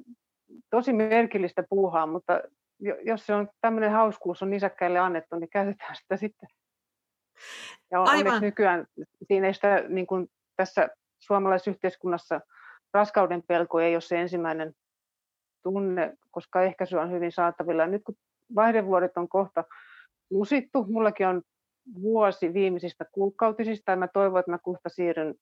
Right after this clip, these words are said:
Speaker 1: vaihdevuosien jälkeiseen aikaan ja
Speaker 2: Mm.
Speaker 1: kaikkeen ihanaa, mitä sieltä tulee, niin vielä vähemmän on tätä, niin kuin perhehuolia tai lisääntymispelkoa tai mitään sellaista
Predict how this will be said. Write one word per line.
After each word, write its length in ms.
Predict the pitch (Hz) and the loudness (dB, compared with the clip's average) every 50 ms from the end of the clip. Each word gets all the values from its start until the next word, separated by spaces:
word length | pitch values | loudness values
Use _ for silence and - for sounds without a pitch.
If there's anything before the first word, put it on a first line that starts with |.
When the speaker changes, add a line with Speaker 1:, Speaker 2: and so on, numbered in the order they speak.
| _ _ _ _ _ - | _ _ _ _ _ -4
Speaker 1:
vaihdevuosien 680 | 175 180 180 180 170 165 170 170 170 - 165 151 156 | -2 -2 -2 -2 -4 -4 -4 -6 -4 -4 -4 -2 0
jälkeiseen 560 | 156 160 175 185 - 220 214 208 220 208 196 190 | 0 0 0 0 -2 -4 -4 -2 0 -2 0 0
aikaan 400 | 185 180 180 - - 160 156 151 | 0 -2 -2 -2 -2 -2 -2 -2
ja 60 | 156 | 0
Speaker 2:
Mm. 40 | 202 | 0
Speaker 1:
kaikkeen 380 | 226 226 226 233 240 - - | 0 2 2 0 0 -2 -2
ihanaa, 340 | 185 202 202 185 170 156 165 | -2 -2 -2 -2 -2 -2 -4
mitä 240 | 175 170 - - 170 | -6 -8 -8 -10 -8
sieltä 240 | - 180 - 180 175 - | -8 -8 -8 -10 -8 -4
tulee, 360 | 208 214 208 196 180 170 170 - _ _ _ _ - _ _ _ _ _ _ _ _ _ | -2 0 0 2 2 0 -2 -4 _ _ _ _ -20 _ _ _ _ _ _ _ _ _
niin 200 | 190 185 175 262 - _ _ _ _ _ - - - 196 | -6 -4 -4 -6 -8 _ _ _ _ _ -20 -20 -8 -2
vielä 260 | 202 214 220 208 190 | 2 2 4 4 4
vähemmän 400 | 202 208 214 214 208 196 185 175 | 4 4 4 4 4 2 2 0
on 140 | 170 170 165 - | 0 -2 -4 -4
tätä, 240 | - 170 - 170 160 - | -6 -4 -2 -4 -4 -4
niin 120 | 180 185 | -6 -8
kuin 140 | - 170 - _ _ _ | -8 -8 -12 _ _ _
perhehuolia 840 | 208 202 196 196 185 180 - - - 170 165 160 160 160 156 - - - | 0 0 0 0 -2 -4 -4 -6 -4 -4 -2 0 0 -2 -2 -4 -6 -6
tai 180 | - 175 170 - 226 233 247 220 | -4 -4 -4 -4 -8 -12 -12 -12
lisääntymispelkoa 1000 | 185 175 170 185 170 175 - 165 160 165 - - _ 165 160 170 165 - - 151 151 | -8 -4 -2 -2 -2 -2 -4 -6 -6 -6 -8 -8 _ -4 -4 -4 -4 -4 -4 -4 -4
tai 220 | - - - 156 160 | -4 -6 -8 -8 -8
mitään 260 | 170 - - 165 170 | -8 -8 -10 -8 -6
sellaista 420 | 165 175 175 175 175 - - 175 | -6 -6 -6 -6 -8 -12 -14 -16